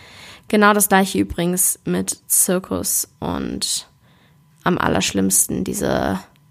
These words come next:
oh, Ponyreiten auf dem Dom oder sowas. Grausam. Das ist, kann ich kotzen, wenn ich drüber nachdenke. Anyways, ähm, denke, ihr habt verstanden, was ich damit sagen wollte.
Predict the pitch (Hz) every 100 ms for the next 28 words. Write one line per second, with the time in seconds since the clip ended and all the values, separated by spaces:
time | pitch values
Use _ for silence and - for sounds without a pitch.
0 | _ _ _ _ _ _ _ - 185 185
1 | - - 202 196 190 185 - 196 190 190
2 | 180 185 180 190 185 185 185 185 190 -
3 | - - - - _ - - _ _ _
4 | - - - 185 - 185 196 - - -
5 | 208 - - - - 190 196 - - -
6 | - 190 - - 185 202 196 196 190 190
7 | 208 - - - - - - - - -
8 | - - - _ - 254 247 202 180 -
9 | - 226 214 202 190 190 - - - 208
10 | 202 196 190 - - 202 196 196 196 -
11 | - 196 196 196 190 180 180 180